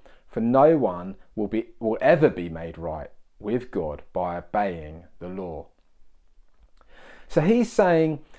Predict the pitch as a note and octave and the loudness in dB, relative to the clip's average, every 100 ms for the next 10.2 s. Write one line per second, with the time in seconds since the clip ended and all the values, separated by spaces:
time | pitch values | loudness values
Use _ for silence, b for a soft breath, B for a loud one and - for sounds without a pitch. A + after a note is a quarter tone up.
0 | b b - - - B3+ - A#3+ G3 - | b b -14 -6 8 8 8 4 2 -2
1 | A2+ G#2+ A#2+ C3+ C3 B2+ A#2+ C#3 C3+ B2+ | -4 -4 -2 2 4 4 4 6 6 8
2 | E3+ E3+ - A#2+ A2+ G#2 G2+ F3 F3+ D#3+ | 6 6 2 0 0 -2 2 4 4 2
3 | D3+ D3 - F3 B2 G#2+ A#2 D3 B2 A2 | -2 0 4 4 2 -4 0 2 2 0
4 | B2+ C#3 - - A#2 G#2 - - A2 G2+ | -4 -6 -10 -8 -6 -6 -10 -10 -6 -6
5 | G2+ F#2+ - - G#2 F2 E2 - - - | -8 -10 -18 -10 -6 -6 -8 -14 -18 -10
6 | - B3 E3+ - A3 G3+ F3 D#3+ D3+ D#3 | 6 6 6 0 0 2 2 2 2 2
7 | D3 E3 D#3+ C#3+ D#3 E3+ E3 A2+ G#2 B2 | 4 4 4 2 4 4 2 0 -2 2
8 | D#3 B2 G#2 D3+ C3+ - b - D#3 - | 4 4 2 0 -2 -6 b -8 -6 0
9 | F#3 F#3 - F#3+ G#3 - G3+ F#3+ G3+ D#3+ | 0 0 -2 2 4 4 4 6 4 2
10 | E2+ | -4